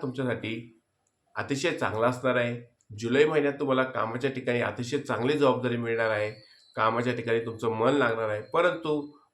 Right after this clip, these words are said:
मध्ये मध्ये तुमचं पंधरा जुलैनंतर थोडंसं मन विचलित होऊ शकतं. एखादी सुट्टी घ्यावी की काय असा प्रश्न तुमच्या मनात येऊ शकतो, कामाबाबतीत आळस निर्माण होऊ शकतो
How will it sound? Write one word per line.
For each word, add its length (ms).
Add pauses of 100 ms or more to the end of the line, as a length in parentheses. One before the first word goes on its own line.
मध्ये 240
मध्ये 300
तुमचं 200
पंधरा 340
जुलैनंतर 720 (360)
थोडंसं 460
मन 160
विचलित 400
होऊ 140
शकतं. 540 (240)
एखादी 320
सुट्टी 340
घ्यावी 260
की 160
काय 340 (340)
असा 220
प्रश्न 380
तुमच्या 220
मनात 280
येऊ 120
शकतो, 340
कामाबाबतीत 600 (100)
आळस 340
निर्माण 320
होऊ 160
शकतो 440